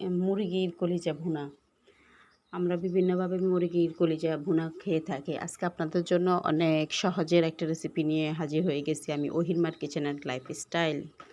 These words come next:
যে যেখান থেকে দেখছেন, সবার প্রতি অনুরোধ রইল, আমার ভিডিওটি দেখবেন প্রথম থেকে শেষ পর্যন্ত। দেখে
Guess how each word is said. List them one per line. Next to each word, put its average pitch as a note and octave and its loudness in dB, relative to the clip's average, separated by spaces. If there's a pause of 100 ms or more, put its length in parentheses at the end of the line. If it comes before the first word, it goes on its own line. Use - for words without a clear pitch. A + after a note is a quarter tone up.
(560)
যে F3+ 0
যেখান F#3+ 0
থেকে F#3+ -4
দেখছেন, F#3 -2
সবার D#3+ -2
প্রতি E3+ -4
অনুরোধ D#3+ 2
রইল, E3 2 (300)
আমার D#3 -2
ভিডিওটি D#3+ -2
দেখবেন E3 0 (300)
প্রথম D3 -6
থেকে E3 -6
শেষ D3+ -6
পর্যন্ত। D#3 -6 (800)
দেখে D#3+ 0